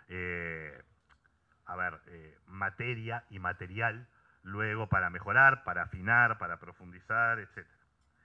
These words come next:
Eh, cierro con dos temas, estratificación y vulnerabilidad y la agenda, y la agenda que coloca al final, eh, Clarisa.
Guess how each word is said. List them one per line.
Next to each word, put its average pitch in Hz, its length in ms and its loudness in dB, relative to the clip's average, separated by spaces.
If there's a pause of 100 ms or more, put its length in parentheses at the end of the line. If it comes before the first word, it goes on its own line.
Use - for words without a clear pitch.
(640)
Eh, 110 720 -8 (1500)
cierro 151 300 -6
con 131 140 -8
dos 123 140 -12
temas, 98 300 -8 (120)
estratificación 107 760 -10
y - 20 -8
vulnerabilidad 117 880 -4 (300)
y 107 80 -10
la 113 60 0
agenda, 85 360 -8 (580)
y 90 80 -16
la 92 80 -6
agenda 110 360 -4
que 101 140 -16
coloca 98 340 -6
al 95 80 -6
final, 95 420 -4 (520)
eh, 90 260 -10
Clarisa. 85 360 -14